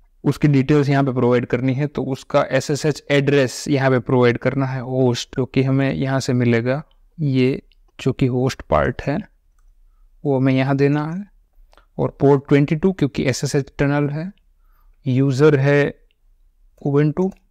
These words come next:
पासवर्ड नहीं है क्योंकि की बेस्ड लॉगिन है। तो यहाँ पे से हमें हमारी जो पेम फाइल है उसको सिलेक्ट करना है।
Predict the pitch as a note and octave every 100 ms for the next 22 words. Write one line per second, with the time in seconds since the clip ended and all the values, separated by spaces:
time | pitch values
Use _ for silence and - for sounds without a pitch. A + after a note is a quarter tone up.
0 | _ _ _ - C3 - D#3 D3+ D#3+ D3
1 | C#3 G2+ - C#3 C3+ - D#3 D3 C#3+ C#3+
2 | D3 C3 C3 B2+ B2+ C#3+ E3+ - _ _
3 | _ _ C#3 B2+ C3+ - C#3 D3 C3+ C#3
4 | C#3+ F#3+ _ D3 C#3 C3+ B2 - C#3 D3
5 | - C#3 B2+ B2+ D#3 - _ - - C#3+
6 | - B2+ B2 - C3 C3+ C#3+